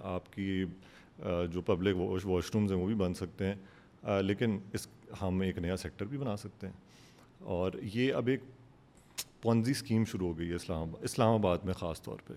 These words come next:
क्योंकि वहाँ सबसे बड़ा real estate developer सीडीए है। सीडीए नए sectors बनाता है, बेचता है, पैसे इकट्ठे करता है और फिर, अ, सड़कें बनाता है। और अब प्राइवेट developers आ गए हैं,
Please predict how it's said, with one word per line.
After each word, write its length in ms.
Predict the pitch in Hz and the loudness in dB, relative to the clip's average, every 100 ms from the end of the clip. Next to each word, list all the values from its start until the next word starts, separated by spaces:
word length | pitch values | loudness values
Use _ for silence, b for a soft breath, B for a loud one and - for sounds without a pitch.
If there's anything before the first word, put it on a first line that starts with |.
| - B B | -16 B B
क्योंकि 220 | - 117 131 | 0 4 4
वहाँ 160 | 123 | 4
सबसे 400 | 131 160 - - | 2 -4 -2 2
बड़ा 200 | 131 113 | 6 6
real 220 | 110 98 | 8 6
estate 280 | 101 - 101 | 4 0 0
developer 380 | 92 85 87 98 | 0 -2 -2 -4
सीडीए 420 | - 90 78 80 | -4 -6 -6 -6
है। 100 | 82 - - - - - - - - - | -8 -12 -20 -20 -20 -20 -20 -20 -20 -10
सीडीए 640 | - 104 98 120 117 120 B B B | 0 0 2 4 4 2 B B B
नए 160 | 98 95 | 0 0
sectors 360 | 98 107 113 107 | 0 -2 -4 -2
बनाता 420 | 90 80 - 131 | -2 -2 -2 -4
है, 60 | 139 - - - B B B - | -6 -18 -20 -20 B B B -2
बेचता 400 | 87 85 - 123 | -2 -2 0 2
है, 100 | 123 | 4
पैसे 300 | 107 90 120 | 2 0 0
इकट्ठे 280 | 123 101 123 | -2 -2 -2
करता 320 | 107 - 110 | -2 0 0
है 140 | 107 B B B B B - | 0 B B B B B -2
और 260 | 98 95 - | 0 2 4
फिर, 240 | 110 104 98 | 4 4 2
अ, 400 | 98 92 - - | 2 2 -2 -10
सड़कें 360 | - 92 - 135 | -4 -4 -2 0
बनाता 340 | 127 120 120 | 2 0 4
है। 140 | 123 113 | 4 4
और 260 | - 110 | 2 2
अब 60 | 117 | 2
प्राइवेट 320 | 110 98 110 | 4 4 4
developers 440 | 123 131 127 135 | 4 2 2 2
आ 120 | 117 98 | 4 4
गए 120 | 98 | 2
हैं, 200 | 98 | 0